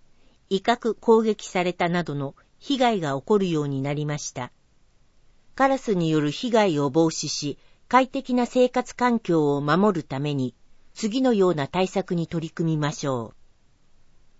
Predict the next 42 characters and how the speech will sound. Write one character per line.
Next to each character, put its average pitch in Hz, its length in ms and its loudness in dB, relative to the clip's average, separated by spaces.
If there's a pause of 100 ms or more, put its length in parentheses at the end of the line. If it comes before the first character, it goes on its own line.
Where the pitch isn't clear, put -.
(480)
う。 - 20 -20
ゴ 190 140 8
ミ 247 180 4
へ 254 100 4
の 165 140 -2
対 156 240 -4
策。 - 480 -10 (1120)
カ 269 140 0
ラ 277 100 2
ス - 140 -14
が 175 100 -2
増 202 180 0
え 180 60 2
た 147 140 -4
原 160 140 0
因 190 380 0
の 180 120 0
一 - 240 -4
つ - 160 -8
は、 139 160 -6 (320)
人 - 260 -4
が 262 120 2
出 254 100 2
す - 160 -8
大 247 200 2
量 254 220 2
の 226 120 2
生 208 280 2
ゴ 202 140 0
ミ 160 140 -2
が 143 160 -6 (220)
餌 226 240 0
と 190 140 -4
な 160 140 -2
っ - 40 -8
て - 160 -8
い 139 140 -4
る 135 100 -6
こ 151 140 -8
と 151 140 -4
で 123 120 -8
す。 - 200 -20